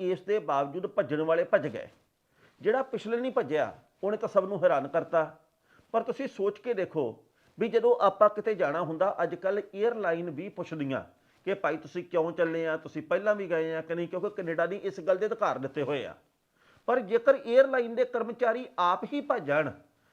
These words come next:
ਤੇ ਫਿਰ ਤਾਂ ਭਾਈ ਅੱਲਾ ਹੀ ਬੇਲੀ ਆ, ਫਿਰ ਤਾਂ ਰੱਬ ਹੀ ਰਾਖਾ, ਫਿਰ ਨਹੀਂ ਆਪਾਂ ਕੁਛ ਕਹਿ ਸਕਦੇ ਵੀ ਭਾਈ ਇੱਥੇ ਸਾਰਾ ਕੁਝ ਠੀਕ ਹੋਊਗਾ। ਜਿਹੜਾ ਵੇਰਵਾ ਸਾਹਮਣੇ ਆਇਆ, ਉਸ ਵੇਰਵੇ ਨੇ ਸਭ ਨੂੰ ਹੈਰਾਨ ਕਰਕੇ ਰੱਖਤਾ। ਮੈਂ ਤੁਹਾਨੂੰ ਰਿਪੋਰਟ ਪੜ੍ਹ ਕੇ ਸੁਣਾ ਦਿੰਦਾ ਕਿ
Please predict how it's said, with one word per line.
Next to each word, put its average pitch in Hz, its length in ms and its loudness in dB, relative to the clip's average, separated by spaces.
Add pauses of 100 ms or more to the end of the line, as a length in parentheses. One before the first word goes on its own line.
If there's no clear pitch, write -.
(160)
ਤੇ 202 80 0
ਫਿਰ 202 240 -2
ਤਾਂ 220 180 2
ਭਾਈ 170 340 -2
ਅੱਲਾ 175 180 4
ਹੀ 175 80 4
ਬੇਲੀ 139 340 0
ਆ, 185 100 2
ਫਿਰ 180 220 -2
ਤਾਂ 170 180 2
ਰੱਬ 135 200 2
ਹੀ 147 80 -2
ਰਾਖਾ, 139 280 0
ਫਿਰ 185 240 -4
ਨਹੀਂ 208 120 -4
ਆਪਾਂ 202 140 0
ਕੁਛ 147 140 -14
ਕਹਿ 180 180 -2
ਸਕਦੇ 143 320 -2 (400)
ਵੀ 196 80 -2
ਭਾਈ 160 320 -2
ਇੱਥੇ 175 220 -4
ਸਾਰਾ 156 220 4
ਕੁਝ 151 180 -4
ਠੀਕ 156 240 -6
ਹੋਊਗਾ। 127 420 0 (500)
ਜਿਹੜਾ 262 200 4
ਵੇਰਵਾ 180 340 0
ਸਾਹਮਣੇ 233 320 0
ਆਇਆ, 110 260 -2 (500)
ਉਸ 240 240 4
ਵੇਰਵੇ 208 320 2
ਨੇ 220 80 -6
ਸਭ 196 180 -4
ਨੂੰ 208 180 -2
ਹੈਰਾਨ 151 220 2
ਕਰਕੇ 165 280 0
ਰੱਖਤਾ। 147 340 2 (380)
ਮੈਂ 170 80 2
ਤੁਹਾਨੂੰ 196 180 0
ਰਿਪੋਰਟ 180 300 0
ਪੜ੍ਹ 190 180 4
ਕੇ 202 100 -2
ਸੁਣਾ 151 220 2
ਦਿੰਦਾ 151 380 2 (460)
ਕਿ 247 100 2